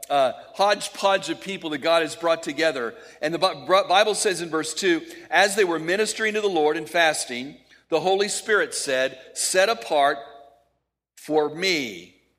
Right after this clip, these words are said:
Barnabas and Saul for the work I have called them to.' Then after they had fasted, prayed, and laid hands on them, they sent them off."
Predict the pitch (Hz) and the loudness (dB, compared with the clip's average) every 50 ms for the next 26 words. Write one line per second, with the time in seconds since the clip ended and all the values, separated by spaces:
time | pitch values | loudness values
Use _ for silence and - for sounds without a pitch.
0 | _ _ _ _ _ _ - 160 170 180 165 151 127 104 110 98 - - - - | _ _ _ _ _ _ -2 0 0 0 0 -2 -6 -8 -8 -8 -8 -6 -6 -6
1 | - - - - _ _ _ _ _ _ _ _ _ _ _ _ - 131 139 143 | -8 -10 -12 -18 _ _ _ _ _ _ _ _ _ _ _ _ -8 -6 -6 -4
2 | 139 - - 185 190 196 170 123 107 101 107 113 113 - 147 139 139 139 147 151 | -4 -2 0 2 2 4 2 2 0 -2 -6 -8 -8 -4 -2 -2 0 2 2 0
3 | 151 151 151 143 143 143 139 - - 165 160 151 - 127 113 110 - - 117 98 | 0 0 0 0 0 0 -2 -4 -2 -2 -2 -2 -2 -6 -10 -10 -8 -8 -8 -8
4 | 95 90 87 _ _ _ _ _ _ _ _ _ _ _ _ _ _ _ - 143 | -8 -10 -14 _ _ _ _ _ _ _ _ _ _ _ _ _ _ _ 0 2
5 | 165 180 190 185 196 190 185 180 170 160 - - 190 208 202 196 196 - 170 147 | 2 2 2 2 0 0 2 2 0 0 2 4 4 4 4 2 0 -2 -6 -6
6 | - - 185 175 175 165 160 147 147 143 135 139 175 185 185 185 160 147 143 131 | -4 0 0 2 2 2 0 -2 -2 -2 -2 0 0 0 0 0 -2 -6 -6 -4
7 | 135 131 135 135 131 - - - _ _ - 147 143 135 - - - 156 156 147 | -4 -6 -6 -6 -10 -16 -20 -20 _ _ -4 -2 -2 -2 -4 -6 -4 -4 -6 -6
8 | 151 - 135 131 127 123 123 123 - - _ _ _ _ _ _ - 123 120 107 | -6 -6 -6 -6 -6 -8 -10 -14 -16 -20 _ _ _ _ _ _ -4 -2 -2 -2
9 | 95 - - - - - | -4 -8 -12 -18 -20 -20